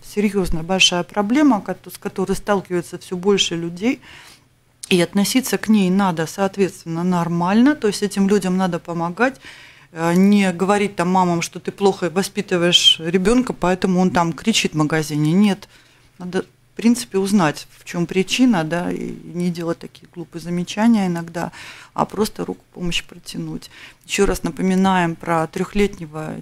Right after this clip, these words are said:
Тимофея. Чудесный мальчик такой. Вот мама опять рассказывала, м, она у него спрашивает: "Тима, какого цвета у, а, какого цвета у тебя глаза?" Он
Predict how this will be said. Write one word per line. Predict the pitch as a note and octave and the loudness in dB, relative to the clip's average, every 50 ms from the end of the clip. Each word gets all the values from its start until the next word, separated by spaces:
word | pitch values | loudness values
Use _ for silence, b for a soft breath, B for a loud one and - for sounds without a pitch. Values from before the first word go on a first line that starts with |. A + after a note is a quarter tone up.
| - - | -14 -12
Тимофея. | - F3 E3 E3 E3+ - - - G#3 G#3+ G#3+ G3+ G3+ G#3 - - _ - - - - - - - _ | -6 -4 -4 -2 -2 -2 -4 -4 -4 -4 -4 -4 -6 -6 -10 -12 _ -20 -20 -18 -18 -18 -20 -20 _
Чудесный | _ - - F3+ F3 F3+ F3+ - - E3 D#3+ | _ -18 -12 -4 -2 -2 -2 -2 -4 -8 -6
мальчик | E3 F3 F#3+ G#3+ A3 - - - | -2 0 0 0 0 -2 -6 -8
такой. | - - F3+ - - E3+ | -8 -8 -8 -8 -8 -10
Вот | E3+ - | -6 -2
мама | F#3+ F3+ F3 F3 E3+ | 0 2 2 2 2
опять | E3 - E3+ - | 0 -4 -8 -6
рассказывала, | - F3 F3+ - - - E3+ D#3+ D3 D#3+ D#3 D#3 D#3+ E3 E3 B B B B B B B B B _ _ - | -4 -4 -4 -4 -4 -4 -4 -4 -4 -4 -2 0 0 -2 -2 B B B B B B B B B _ _ -12
м, | - - - - - - - - - | -10 -8 -8 -6 -6 -6 -8 -8 -8
она | - - E3 E3+ E3+ E3+ F3 F3+ | -8 -6 -4 -2 0 0 2 4
у | |
него | F#3 F#3 E3+ E3 | 4 2 2 0
спрашивает: | E3 - - E3 E3 E3 - - E3+ E3+ E3+ - | -4 -4 -2 -2 0 0 -2 -2 -6 -8 -10 -10
"Тима, | - - E3 E3+ | -14 -14 -12 -10
какого | F3 - F3 - - G3 F3+ F3 E3+ | -10 -10 -10 -6 -4 -2 -2 -2 -4
цвета | - - - E3+ F3+ E3+ - - - - - - b b b b b b _ _ _ _ _ _ _ _ _ _ _ _ _ _ - | -6 -10 -8 -6 -6 -6 -4 -6 -6 -6 -6 -8 b b b b b b _ _ _ _ _ _ _ _ _ _ _ _ _ _ -12
у, | F3+ E3 E3 E3 D#3+ D#3+ - - - - - | -10 -10 -8 -6 -4 -4 -4 -4 -8 -6 -4
а, | - - - - _ | -4 -4 -4 -6 _
какого | - - F3+ - B3 B3 | -12 -10 -2 0 0 0
цвета | A#3+ - G#3+ G3+ - F#3 | 2 0 -2 0 0 -2
у | |
тебя | F3+ - E3+ F3+ F3+ | -2 -2 -2 -4 -2
глаза?" | F3 F#3 F#3 F#3 F#3 F3 D3+ D3+ C#3+ | 0 0 0 0 0 0 -2 -6 -10
Он | C#3+ D3 | -10 -12